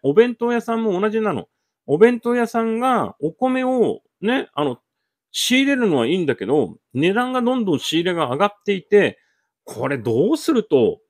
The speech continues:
お弁当の値段をね、上げなければいけないのか、お弁当のご飯少なくもしてるんですよ、今。すごいね、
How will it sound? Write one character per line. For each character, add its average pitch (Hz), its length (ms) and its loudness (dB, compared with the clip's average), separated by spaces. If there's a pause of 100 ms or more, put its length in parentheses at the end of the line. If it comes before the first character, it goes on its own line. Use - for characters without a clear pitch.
(120)
お 123 140 -4
弁 226 320 2
当 233 180 4
の 220 120 4
値 202 140 2
段 220 280 2
を 214 40 2
ね、 240 300 0 (100)
上 143 200 0
げ 233 120 4
な 285 160 2
け 240 100 -6
れ 202 80 6
ば 156 120 4
い 127 80 0
け 147 100 -4
な 143 140 2
い 123 40 2
の 104 120 -2
か、 107 300 -2 (400)
お 147 120 0
弁 269 320 2
当 254 180 0
の 247 300 2 (120)
ご 240 180 -4
飯 214 240 0
少 - 260 -2
な 285 100 4
く 214 80 -6
も 135 80 0
し - 100 -8
て - 80 0
る 113 80 0
ん 101 60 -4
で 87 60 -10
す - 100 -8
よ、 175 80 4
今。 107 300 0 (180)
す - 180 -6
ご 233 160 2
い 147 40 0
ね、 110 180 -4